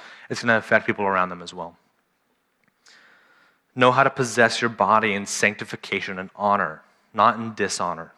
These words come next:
right? If that wasn't enough motivation to, to not sin against other believers, to not affect them in their lives, look what Paul says next. He says, "The Lord is the avenger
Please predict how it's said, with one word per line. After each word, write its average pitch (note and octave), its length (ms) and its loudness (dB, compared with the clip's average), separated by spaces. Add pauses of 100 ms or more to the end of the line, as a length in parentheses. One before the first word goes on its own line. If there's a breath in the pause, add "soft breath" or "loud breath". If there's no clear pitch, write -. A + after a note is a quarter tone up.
(380)
right? F#2+ 180 -18 (680 soft breath)
If B2+ 120 0
that C#3+ 140 4
wasn't D3+ 280 4
enough B2 240 2
motivation A#2 800 0 (400)
to, A2 100 -6
to G#2+ 200 -8
not G#2+ 240 2
sin A#2+ 180 0
against A#2 200 0
other A2 120 -2
believers, G#2+ 440 0
to A2 100 -8
not G2 160 2
affect G#2+ 500 0
them G#2 220 0
in A2 80 -4
their G2 140 -2
lives, G#2 300 2 (280 loud breath)
look C3 120 0
what A#2 120 2
Paul A#2+ 160 0
says A2 200 0
next. G#2 380 -4 (480 loud breath)
He C3+ 60 -4
says, A2+ 360 2 (460 soft breath)
"The A#2 180 2
Lord A#2+ 520 4
is A#2 140 -2
the A#2 120 4
avenger G#2 640 2